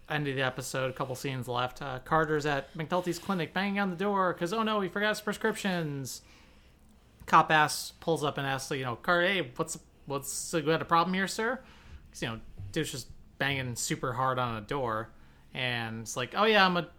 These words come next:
county, I'm a doc from county, and he might be in a diabetic coma or something like that if he's not answering the door and he's not answering his phone." So the cop busted in for the we-, for a wellness check, and the clinic is cleared out.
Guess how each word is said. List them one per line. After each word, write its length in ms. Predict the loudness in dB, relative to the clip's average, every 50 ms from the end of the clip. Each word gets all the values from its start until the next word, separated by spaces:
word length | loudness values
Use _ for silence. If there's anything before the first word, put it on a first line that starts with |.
| -20 -20 -20 -20 -20 -20 -10 0
county, 360 | 2 4 4 4 2 0 0 -2 0
I'm 160 | 0 0 2
a 140 | 0 -2 -4 -6 -14 -20 -20 -20 -20 -20 -20 -20 -20 -12 -2
doc 220 | 2 2 2 2 2
from 140 | -2 -6 -2
county, 400 | 0 2 2 2 2 2 0 0
and 320 | -2 -2 -2 -4 -4 -6 -8 -10 -16 -12 -6
he 100 | -4 -2
might 200 | -2 -2 -2 -2
be 140 | -2 -2 0
in 360 | 0 0 -2 -2 -4 -6 -8 -10 _ -20 -20 -20 -20 -10 -6
a 60 | -4 -2
diabetic 460 | 0 2 0 2 2 2 2 0 0 0
coma 400 | -4 -4 -2 -2 -2 -2 0 -2
or 80 | -2
something 260 | -2 -4 -6 -4 -4
like 160 | -4 -4 -2 -2
that 120 | -2 -2
if 60 | -2
he's 100 | -2 -2
not 140 | -2 -2 -2
answering 220 | -2 -4 -6 -6 -8
the 60 | -6
door 340 | -6 -6 -6 -4 -2 -2 -2
and 80 | -4
he's 40 | -4 -4
not 80 | -4 -2
answering 300 | -4 -4 -6 -8 -8 -8
his 100 | -10 -10
phone." 480 | -10 -8 -6 -6 -4 -4 -6 -6 -8 -12 -14 -20 -20 -20 -20 -20 -20 -20 -20 -20 -20 -18 _ -8 -8 -6
So 240 | -6 -4 -2 0 0
the 80 | 0 0
cop 320 | 2 4 2 2 4 4
busted 320 | 4 4 4 4 0 2 2
in 220 | 2 2 0 0
for 100 | -2 -2
the 80 | -2 0
we-, 340 | -2 -2 -2 -2 -4 -6 -8
for 180 | -4 -2 -2
a 40 | 0
wellness 460 | 0 0 0 0 0 -2 -4 -6 -6
check, 240 | -4 -4 -4 -4 -4 -6
and 120 | -8 -8
the 60 | -8 -8
clinic 400 | -2 0 2 2 2 0 -2 -4
is 340 | -6 -4 -4 -4 -4 -6
cleared 760 | -8 -12 -8 -4 -2 0 0 0 0 2 2 2 0 0 -2 -8 -14 -12 -2 2
out. 600 | 2 4 4 2 -2 -4 -10 -12 -8 -8 -8 -8